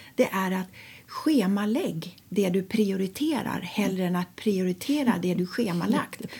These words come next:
Speaker 1: Så det kanske ska in i våra kalendrar.
Speaker 2: <laughs> Jättebra.
Speaker 1: Ja?
Speaker 2: Så, hörni, nu skriver vi ner det här. Schemalägg det du prioriterar hellre än att prioritera det du schemalagt.
Speaker 1: Precis. Schemalägg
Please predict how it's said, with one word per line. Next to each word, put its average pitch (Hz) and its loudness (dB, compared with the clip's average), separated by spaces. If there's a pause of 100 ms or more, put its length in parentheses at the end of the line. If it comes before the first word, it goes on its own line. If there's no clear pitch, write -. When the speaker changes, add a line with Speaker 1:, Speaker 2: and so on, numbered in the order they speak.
Speaker 1:
Så - 0
det 269 6
kanske 294 2
ska 294 0
in 277 10
i - 8
våra 269 4
kalendrar. 285 -2 (100)
Speaker 2:
<laughs> - -16
Jättebra. 208 -2 (500)
Speaker 1:
Ja? 277 4 (340)
Speaker 2:
Så, 269 8 (480)
hörni, 254 8 (120)
nu 240 8
skriver 277 6
vi 254 10
ner 254 12
det 233 10
här. - 2 (460)
Schemalägg 269 6 (220)
det 220 6
du 220 8
prioriterar 196 2
hellre 214 4
än 170 0
att 160 -2
prioritera 185 2
det 170 0
du 139 -2
schemalagt. 131 -4
Speaker 1:
Precis. 277 -2 (220)
Schemalägg 180 0